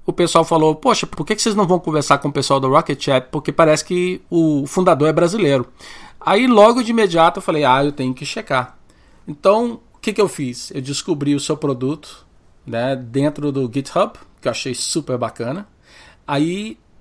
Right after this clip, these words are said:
como nerd que eu sou, como um, um bom geek, né, eu fui lá e criei um pull request, falando, "Pessoal", botei em inglês, "Pessoal, tô querendo bater um papo com vocês." E aí, então, eu sei que alguém colocou você em contato com a gente. Foi assim que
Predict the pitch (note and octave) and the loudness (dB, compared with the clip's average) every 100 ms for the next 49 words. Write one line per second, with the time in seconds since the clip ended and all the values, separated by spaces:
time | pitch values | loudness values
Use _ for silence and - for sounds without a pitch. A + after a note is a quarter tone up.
0 | - - F3+ F3 D#3+ F3 F3+ - F3 E3 | -12 -2 0 2 2 4 4 2 -2 -2
1 | - D#3 A3 G#3 - D3 D3 C#3 B2 B2 | 0 2 0 -2 -8 -4 0 0 -2 -4
2 | C3+ C3 D#3 C3+ D3 B3+ B3 - F3+ A#3+ | -2 2 2 2 -2 -8 -8 -6 -4 -4
3 | - - _ D3+ F3 F3 G3 F3 F#3+ G#3 | -6 -20 _ 0 0 2 2 2 2 0
4 | F#3+ G#3 - A3 B3 - D3+ D#3 - - | 0 0 -2 -2 -2 4 4 4 -2 -10
5 | _ - C#3 C3+ B2+ - E3 E3 D#3+ F3+ | _ -2 0 0 -4 -4 -4 2 4 4
6 | C3 B2+ C3 C3+ A#2+ A2+ - B2 C3 C#3+ | 0 -4 -2 -2 -2 -6 -10 -8 -2 -2
7 | C#3+ C3 - - A#2+ B2+ C3+ C3+ D3+ C#3+ | -2 -8 -10 -8 -6 -4 -6 -6 -6 -2
8 | C3+ - D3 E3+ - A2+ A#2 - - - | -2 -2 -6 -6 -6 -6 -8 -14 -20 -20
9 | - - B2 B2 B2 B2+ C3+ - C#3 D#3 | -20 -10 -4 -2 -2 -2 -4 -2 -2 -2
10 | - D3+ E3+ D3 D3+ E3+ F3+ - F#3 D#3+ | -4 0 2 2 2 0 -2 2 2 4
11 | E3+ E3+ E3 F3 E3 F3 E3 D#3 - C#3 | 0 0 0 0 -2 2 2 2 -2 -4
12 | B2 C#3 F#3 F3 - F#3+ - | -4 -2 4 4 4 -2 -6